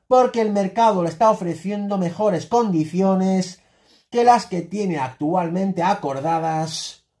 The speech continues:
con Nike. Seguimos con la actualidad de nuestro Barcelona. El Barça ya está en Arabia Saudí. Llegó ayer a Riyadh. Mañana a las ocho de la tarde nos vamos a jugar el pase a la final de la Supercopa de España frente al Osasuna.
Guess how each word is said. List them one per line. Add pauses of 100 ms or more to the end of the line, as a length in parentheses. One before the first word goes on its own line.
(180)
con
Nike. (400)
Seguimos
con
la
actualidad
de
nuestro
Barcelona. (160)
El
Barça (140)
ya
está
en
Arabia
Saudí. (260)
Llegó
ayer
a
Riyadh. (340)
Mañana
a
las
ocho
de
la
tarde
nos
vamos
a
jugar
el
pase
a
la
final
de
la
Supercopa
de
España
frente
al
Osasuna.